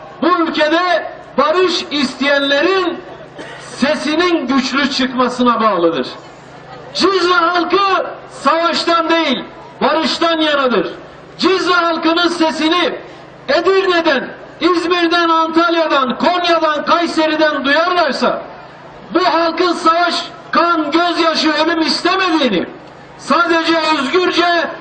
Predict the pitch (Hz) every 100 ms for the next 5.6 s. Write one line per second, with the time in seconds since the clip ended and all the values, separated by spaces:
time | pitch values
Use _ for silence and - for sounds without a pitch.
0 | - - 285 381 381 - 311 311 311 302
1 | 269 294 285 277 262 262 262 254 254 240
2 | 190 - - - - 277 339 330 330 320
3 | - 302 330 349 - - - - - -
4 | - - - 247 330 330 381 370 370 349
5 | 330 330 370 359 330